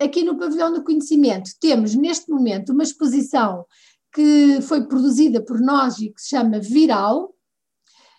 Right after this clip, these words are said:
e é muito a propósito, portanto fala-se muito deste mundo em que estamos agora atacado pelo vírus, mas há muitos vírus e há vírus que são muito bons. Nós temos na exposição uma balança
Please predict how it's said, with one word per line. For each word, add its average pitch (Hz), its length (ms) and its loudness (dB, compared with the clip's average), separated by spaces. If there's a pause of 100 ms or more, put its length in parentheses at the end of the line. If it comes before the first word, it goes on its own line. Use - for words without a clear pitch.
(180)
e 294 380 4
é 302 80 2
muito 262 320 2
a - 20 -6
propósito, 262 760 -4
portanto 233 360 -4
fala-se 240 440 -4
muito 269 260 2
deste 240 460 -6
mundo 226 640 0
em 202 100 -8
que - 80 -14
estamos 240 340 -6
agora 233 520 -2 (280)
atacado 269 960 -2
pelo 214 180 -4
vírus, 302 540 0 (580)
mas 302 680 0
há 302 120 0
muitos 311 460 2
vírus 254 560 0
e 277 140 0
há 269 100 2
vírus 269 380 2
que - 160 -20
são 302 420 -2 (180)
muito 330 380 2
bons. 285 640 0 (280)
Nós 269 240 0
temos 302 360 -2
na 254 80 2
exposição 262 640 -2
uma 214 180 0
balança 294 520 -2